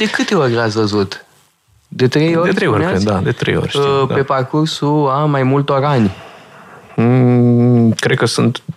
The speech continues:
Speaker 2: doi, trei ani, exact, exact.
Speaker 1: Aha.
Speaker 2: Și după aceea au mai existat niște apeluri telefonice în care am stat de vorbă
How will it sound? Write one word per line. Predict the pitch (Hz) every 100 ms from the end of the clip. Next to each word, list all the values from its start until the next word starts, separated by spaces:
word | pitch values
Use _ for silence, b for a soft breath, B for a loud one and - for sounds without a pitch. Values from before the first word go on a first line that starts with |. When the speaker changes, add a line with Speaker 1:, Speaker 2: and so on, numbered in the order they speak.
| _ -
Speaker 2:
doi, | 110 117
trei | 110 107 127
ani, | 82 -
exact, | 101 98 - - -
exact. | 90 143 98 -
Speaker 1:
Aha. | 123 107 B B B B
Speaker 2:
Și | -
după | 139 139
aceea | 131 151
au | 147
mai | 139 127
existat | 120 - 135
niște | 123 - 117 113
apeluri | 110 120 117
telefonice | 113 110 107 104 85 -
în | 90
care | 92 90
am | 90 90 101 113 - 135 - - -
stat | - 98 92
de |
vorbă | 90 101 92